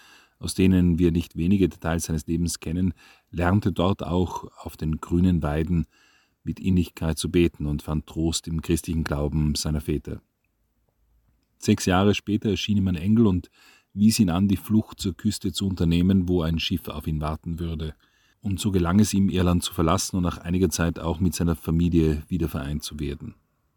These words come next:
Doch der nunmehr zweiundzwanzigjährige blieb nicht in seinem Elternhaus.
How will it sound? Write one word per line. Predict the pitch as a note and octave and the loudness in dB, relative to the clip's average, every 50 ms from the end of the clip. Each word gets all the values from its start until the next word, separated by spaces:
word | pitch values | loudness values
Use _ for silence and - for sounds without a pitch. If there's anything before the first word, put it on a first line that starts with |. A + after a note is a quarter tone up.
| _ - | _ -8
Doch | F#2 E2+ - | -8 -8 -6
der | - F#2 D#2+ D#2 | -2 -2 0 2
nunmehr | F2 F2+ F#2 F#2 F2 D#2+ | 4 4 4 4 2 0
zweiundzwanzigjährige | - - F2 A2 A2+ - A#2 G2+ - - F2 F2+ F2+ F2 F2+ E2+ F#2 F2+ F2 - _ _ _ _ _ _ _ _ _ - | 0 0 2 2 4 4 2 0 2 2 2 2 2 2 2 2 0 0 -2 -4 _ _ _ _ _ _ _ _ _ -2
blieb | - G2+ F#2+ - G2 | 0 0 0 2 6
nicht | G2 A2 A#2 - - - | 6 6 6 6 4 2
in | A2+ G#2+ | 2 2
seinem | - G#2 F#2+ F#2 F2 | 2 2 0 0 0
Elternhaus. | D2 F#2 F#2 - F#2 F2 F2 E2+ D#2+ E2 E2 - - - - - _ | 0 -2 -2 -2 -4 -2 -2 0 0 -2 -2 -4 -6 -8 -10 -14 _